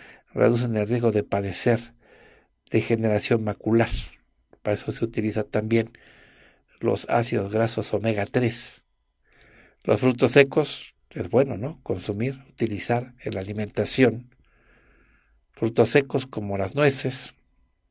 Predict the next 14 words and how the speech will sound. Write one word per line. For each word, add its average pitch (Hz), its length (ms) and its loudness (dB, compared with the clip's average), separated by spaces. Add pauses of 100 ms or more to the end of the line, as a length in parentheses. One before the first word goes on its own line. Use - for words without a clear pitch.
(600)
también 117 320 4
tienen 123 360 4
ácidos 123 680 -2 (800)
omega 117 360 4
tres. - 540 -2 (500)
Entonces - 260 -4
hay 95 100 -2
que 101 280 0
utilizar 104 680 -2 (800)
una 101 480 -4
buena 117 640 2 (320)
alimentación, 107 840 -2
¿no? - 220 -8 (100)
Equilibrada 120 760 4